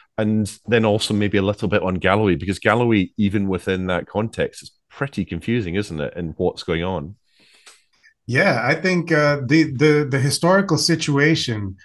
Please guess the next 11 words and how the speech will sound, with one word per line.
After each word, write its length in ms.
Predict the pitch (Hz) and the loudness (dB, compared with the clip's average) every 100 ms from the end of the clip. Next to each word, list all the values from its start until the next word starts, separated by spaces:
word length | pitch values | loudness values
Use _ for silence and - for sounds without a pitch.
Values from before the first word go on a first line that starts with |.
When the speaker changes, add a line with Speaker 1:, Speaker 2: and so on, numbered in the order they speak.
| - | -2
Speaker 2:
of 260 | 139 123 - | 0 0 2
early 280 | 156 180 190 | 4 6 8
medieval 380 | 156 147 160 147 | 8 8 8 4
Scotland, 440 | - 147 123 110 | 4 0 0 0
that 140 | 131 139 | 0 2
is 300 | 131 123 - | 0 -2 -8
Scotland 640 | - 160 160 160 147 - 151 | -4 2 4 6 4 4 2
after 340 | 156 156 175 | 2 4 4
the 80 | 147 | 6
Roman 420 | 147 143 135 127 | 6 6 4 0
period 480 | 131 127 123 120 | -2 0 0 -2